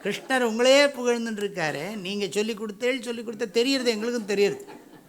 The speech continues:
நீங்க தான் சொல்லி கொடுங்க, நாங்க ஒத்துக்கிறோம், இல்லைன்னா சொல்ல போறோம் என்ன? மூணு ஸ்லோகத்துல சொல்லியிருக்கார். அதனால வந்து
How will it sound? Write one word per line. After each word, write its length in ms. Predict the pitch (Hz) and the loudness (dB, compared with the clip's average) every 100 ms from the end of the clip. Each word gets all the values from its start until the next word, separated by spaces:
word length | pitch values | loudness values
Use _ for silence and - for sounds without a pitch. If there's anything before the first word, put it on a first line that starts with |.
| - _ - | -20 _ -12
நீங்க 160 | 202 185 | -8 0
தான் 140 | 220 208 | 0 0
சொல்லி 140 | 190 | -4
கொடுங்க, 200 | 190 185 175 | -6 -6 -4
நாங்க 160 | 185 170 | -4 -6
ஒத்துக்கிறோம், 380 | 175 202 185 175 | -8 -6 -6 -4
இல்லைன்னா 340 | 208 208 208 175 | -4 -2 -4 -4
சொல்ல 140 | 180 175 | -6 -6
போறோம் 220 | 175 151 - - - - - 190 - - _ 311 - - - _ _ _ 170 | -6 -8 -12 -20 -20 -20 -20 -20 -20 -20 _ -20 -20 -20 -20 _ _ _ -8
என்ன? 140 | 180 139 - - - _ _ _ _ _ _ _ _ 175 | -6 -6 -10 -20 -20 _ _ _ _ _ _ _ _ -6
மூணு 220 | 208 202 - | -4 -4 -2
ஸ்லோகத்துல 400 | 185 233 226 233 175 | 0 0 0 -4 -4
சொல்லியிருக்கார். 440 | 202 190 175 147 - _ _ _ _ _ - | -6 -6 -6 -8 -10 _ _ _ _ _ -6
அதனால 440 | 220 185 170 202 220 | -4 -2 -2 -4 -4
வந்து 220 | 180 185 | -6 -6